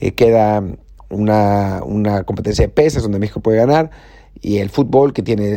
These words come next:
esa chance, el béisbol entra en actividad, me parece que hoy. Hay algunas chances, pero ya las, las mayores posibilidades se han ido, eh, diluyendo en cuartos lugares, ¿no? México lleva ya cinco cuartos lugares,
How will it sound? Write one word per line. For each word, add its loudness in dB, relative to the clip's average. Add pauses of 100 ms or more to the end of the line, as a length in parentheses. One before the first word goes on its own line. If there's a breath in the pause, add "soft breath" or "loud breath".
esa -4
chance, 0
el 0
béisbol 2
entra 0
en -4
actividad, 0
me -2
parece -6
que 0
hoy. 4 (320 loud breath)
Hay 2
algunas 0
chances, -2
pero 0
ya 2 (360 soft breath)
las, -4 (180)
las -4
mayores 2
posibilidades 2
se 0
han 0
ido, 2 (260 soft breath)
eh, -4
diluyendo 0 (240 soft breath)
en -4
cuartos 0
lugares, 2
¿no? -2
México -2
lleva 4
ya 2
cinco -4
cuartos 0
lugares, 2